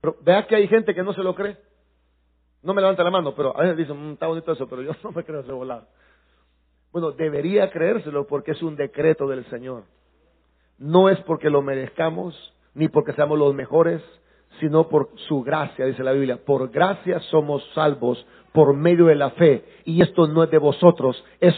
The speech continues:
un regalo de Dios. No es por obras para que nadie se gloríe". Así que usted debería animarse un poquito, por favor, a pedirle cosas a Dios,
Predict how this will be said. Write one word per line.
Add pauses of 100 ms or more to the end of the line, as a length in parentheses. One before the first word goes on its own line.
un
regalo
de
Dios. (140)
No
es
por
obras (240)
para
que
nadie (180)
se
gloríe". (1300)
Así
que
usted
debería
animarse
un
poquito,
por
favor,
a
pedirle
cosas
a
Dios,